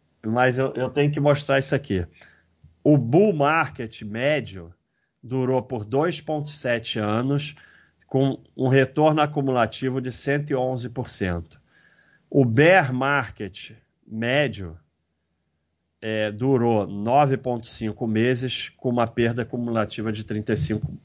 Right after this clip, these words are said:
ponto cinco por cento. Então, é, você, ih, meu Deus, tá aqui. Os azuis são bulls e os amarelinhos são bear. Olha como você ganha muito mais nos bulls do que você perde nos bears.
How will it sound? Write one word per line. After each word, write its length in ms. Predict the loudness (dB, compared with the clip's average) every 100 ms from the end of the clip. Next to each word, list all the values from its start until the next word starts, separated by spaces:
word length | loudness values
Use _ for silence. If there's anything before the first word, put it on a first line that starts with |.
| _
ponto 240 | 0 0 -2
cinco 360 | -2 -2 -6
por 240 | -8 -6 -4
cento. 420 | -2 -2 -4 -12 -20 -20 -20 -20 -20 _
Então, 640 | -2 0 6 8 8 4 -4 _ _ _ _ -2
é, 360 | 2 2 0 -6
você, 680 | -2 2 2 4 2 2 -4 _ _ _
ih, 140 | -2 0
meu 160 | 0
Deus, 280 | -4 -8 -8 -8 -8 -12 _ _
tá 80 | -10
aqui. 280 | -8 -12 -8 2 2 0 _ _ _ _ _
Os 220 | 0 4
azuis 500 | 6 6 4 4 4
são 340 | 4 2 2 4
bulls 380 | 6 8 8 6
e 20 |
os 180 | 4 4
amarelinhos 720 | 4 4 2 0 -2 -4 -6
são 260 | -4 -4 -2
bear. 360 | 0 -2 -4 _ _ _ _ 0
Olha 240 | 2 4
como 220 | 2 0
você 300 | 0 0 0
ganha 300 | 2 4 4
muito 380 | 4 2 0 -4
mais 340 | -4 -4 -4 -6
nos 260 | -8 -8
bulls 640 | -6 0 2 2 -4 -10 -10
do 160 | -6
que 140 | -2 -2
você 300 | -2 -4 -4
perde 440 | 0 0 0 -4
nos 240 | -6 -6
bears. 720 | -2 2 2 -2 -6 -8 -6